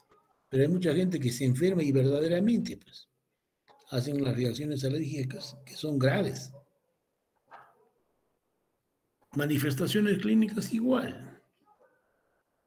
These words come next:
De un shock anafiláctico es dramático, eh, sobre todo problemas respiratorios. No pueden respirar,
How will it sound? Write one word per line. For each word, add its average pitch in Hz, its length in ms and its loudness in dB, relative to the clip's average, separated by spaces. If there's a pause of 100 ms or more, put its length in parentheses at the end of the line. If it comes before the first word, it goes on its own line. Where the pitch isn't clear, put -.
(960)
De 165 140 0
un 180 60 0
shock 190 280 6
anafiláctico 165 800 2
es 131 120 2
dramático, 117 540 -2 (580)
eh, 131 140 0
sobre 143 240 -2
todo 175 400 2
problemas 151 380 0
respiratorios. - 1000 -6 (140)
No 139 180 -2
pueden 139 200 0
respirar, 117 520 -4